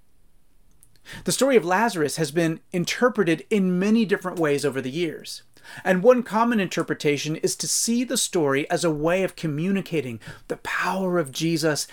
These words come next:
and the glory of God. You know, Jesus could have just healed Lazarus from a distance with a simple word, but raising someone from the dead, now that is impressive. Who is this man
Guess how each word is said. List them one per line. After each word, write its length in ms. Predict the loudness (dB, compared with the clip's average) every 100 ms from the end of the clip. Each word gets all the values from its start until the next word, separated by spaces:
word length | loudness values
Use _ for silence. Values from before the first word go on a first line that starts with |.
| -14
and 220 | -4 -2 0
the 80 |
glory 540 | -2 0 0 2 0 -2
of 220 | -6 -6
God. 440 | -8 -6 -6 -10 -16 -20 -20 -20 -20 -20 -20 -16 -4
You 80 | 0
know, 80 | 0
Jesus 360 | 2 0 0 -4 -16 2
could 200 | 6 6
have 140 | 4
just 240 | 0 -4 -6 -18
healed 380 | -2 6 6 6
Lazarus 420 | 4 2 2 -2
from 220 | -2 -2
a 60 | 0
distance 480 | 4 4 4 -2 -4
with 120 | -4
a 60 |
simple 420 | -2 2 0 0 -2
word, 460 | 0 2 2 -2 -6 -20 -10 -2
but 200 | -2 -2 _ _
raising 720 | -8 4 6 6 4 2 2
someone 420 | 2 0 2 0 -2
from 200 | -2 0
the 80 |
dead, 340 | 0 2 2 2
now 160 | -2
that 480 | -2 -2 2 2 2 2
is 200 | 0 2
impressive. 800 | -2 -2 -4 -2 -6 -10 -16 -20 -20 -20 -20 0
Who 240 | 4 6
is 200 | 4 4
this 240 | 2 2
man 340 | 0 -2 -2